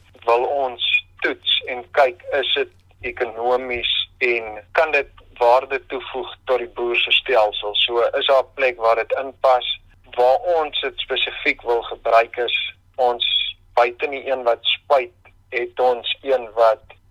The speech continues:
veranderings in plante kan optel, waar ons kan kyk vir spesifiek vir onkruide of waar daar tekorte of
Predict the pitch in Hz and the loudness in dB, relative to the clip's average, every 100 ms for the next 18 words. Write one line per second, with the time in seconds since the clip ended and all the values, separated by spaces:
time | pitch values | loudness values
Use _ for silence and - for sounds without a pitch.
0 | - 143 143 147 135 131 123 - 143 135 | 4 4 4 2 0 -2 -8 -2 2 2
1 | 135 127 123 - 123 - 135 117 113 120 | 0 -2 -2 0 -2 -2 0 2 2 0
2 | 113 127 117 - 135 123 - - 120 - | 0 -2 -2 0 0 0 -12 -6 -4 -4
3 | 127 127 - 139 - 131 - 151 139 - | -4 -4 -4 -8 -4 -2 0 -2 -2 0
4 | 131 123 123 117 107 113 120 127 120 - | 2 2 0 -2 2 4 6 6 2 0
5 | - 123 - 147 131 120 - 120 | -12 -14 -2 2 4 2 0 -2